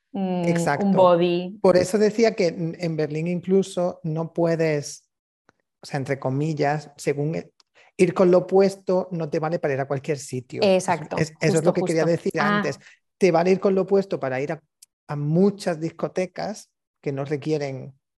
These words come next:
Speaker 2: ese tipo de disfraz, ¿no? Pero si vas a un sitio con una audiencia concreta o con un estilo tal, pues tienes que ir a casa un poco a coger determinados gadgets.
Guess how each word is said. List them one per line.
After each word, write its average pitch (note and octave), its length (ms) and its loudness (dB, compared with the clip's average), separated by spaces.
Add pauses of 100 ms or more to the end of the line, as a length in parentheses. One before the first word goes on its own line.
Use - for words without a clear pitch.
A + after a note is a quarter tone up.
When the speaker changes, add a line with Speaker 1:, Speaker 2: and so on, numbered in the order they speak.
(460)
Speaker 2:
ese D3 200 -6
tipo D3+ 200 -4
de D3 80 -4
disfraz, E3 500 -6 (180)
¿no? E3+ 220 -4 (360)
Pero A3 220 6
si A3+ 200 2
vas F3 220 0
a G3+ 80 2
un G3 340 0 (140)
sitio - 720 -4 (880)
con F3 220 2
una F3+ 120 4
audiencia F#3 600 2
concreta D3+ 540 -2
o A#2+ 60 -4
con C3 160 -8
un C#3+ 100 -8
estilo D#3 600 -4
tal, F#3 400 0
pues D#3+ 280 -4
tienes F3 280 -2
que G3+ 120 -2
ir F3+ 80 0
a F3+ 100 -2
casa F#3+ 340 -6
un F#3 140 -4
poco F#3+ 240 -4
a F3+ 60 -2
coger D#3 260 -6
determinados D#3+ 640 -4
gadgets. - 800 -14